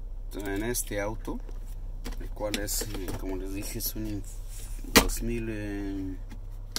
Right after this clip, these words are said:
vamos a ver, se me olvidaron los datos. Dos mil dieciocho Infiniti Q X sesenta, two thousand eighteen Infiniti Q X sixty, el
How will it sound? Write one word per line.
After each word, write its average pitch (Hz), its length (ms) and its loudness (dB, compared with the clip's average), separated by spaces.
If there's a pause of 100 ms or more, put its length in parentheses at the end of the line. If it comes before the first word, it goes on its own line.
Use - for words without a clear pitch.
(840)
vamos - 180 -2
a - 60 -4
ver, - 180 -2
se - 720 2
me - 120 -4
olvidaron - 260 0
los - 120 -4
datos. - 520 -2 (880)
Dos 90 560 -2
mil 143 1040 2 (1200)
dieciocho 139 600 4
Infiniti 135 640 4 (180)
Q 143 240 2
X - 640 0 (400)
sesenta, - 720 0
two - 220 -4
thousand 107 380 0
eighteen 110 300 -2
Infiniti 98 460 0
Q 104 300 -2
X - 180 -2
sixty, - 520 0
el - 1300 -4